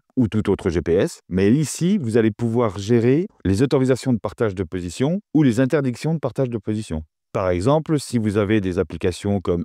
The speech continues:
Instagram, moi j'ai pas du tout envie qu'Instagram sache exactement où je me trouve. Donc il suffit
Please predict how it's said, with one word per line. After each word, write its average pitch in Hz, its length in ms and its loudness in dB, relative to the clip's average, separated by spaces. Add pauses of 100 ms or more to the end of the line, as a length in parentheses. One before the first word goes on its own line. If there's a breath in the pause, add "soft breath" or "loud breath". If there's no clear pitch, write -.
Instagram, 104 560 0 (220)
moi 104 160 2
j'ai 98 100 2
pas 92 100 0
du 92 140 -2
tout 95 120 0
envie 92 200 2
qu'Instagram 101 500 0
sache 110 300 -2
exactement 92 480 0
où 92 60 0
je 82 80 -4
me 98 100 0
trouve. 82 320 -2 (540)
Donc 90 160 -4
il 98 80 -2
suffit - 320 -2